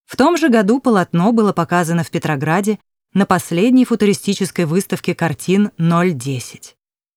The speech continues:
Именно там Малевич впервые предъявил публике супрематизм,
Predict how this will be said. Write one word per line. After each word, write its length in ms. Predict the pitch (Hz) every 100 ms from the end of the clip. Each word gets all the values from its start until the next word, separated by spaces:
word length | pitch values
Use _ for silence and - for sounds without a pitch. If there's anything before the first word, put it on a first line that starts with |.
| _
Именно 440 | - 208 196 180 175
там 300 | - 202 202
Малевич 580 | 160 156 165 214 196 -
впервые 560 | - 208 185 143 202 214
предъявил 480 | 190 165 156 175
публике 460 | 180 180 175 170 165
супрематизм, 920 | - 160 170 165 160 170 156 131 123